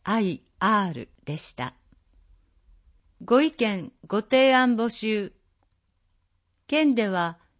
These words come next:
県民の皆さんからの県政に対するご意見、ご提案を募集しています。問い合わせ、県の県民センター、電話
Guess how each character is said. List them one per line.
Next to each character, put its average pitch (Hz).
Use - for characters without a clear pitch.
県 294
民 302
の 294
皆 285
さ 277
ん 247
か 220
ら 202
の 180
県 320
政 214
に 180
対 196
す 214
る 175
ご 175
意 226
見、 160
ご 180
提 254
案 240
を 220
募 214
集 214
し -
て 196
い 196
ま 185
す。 -
問 262
い 262
合 247
わ 240
せ、 214
県 277
の 185
県 247
民 254
セ 240
ン 220
タ 147
ー、 -
電 226
話 214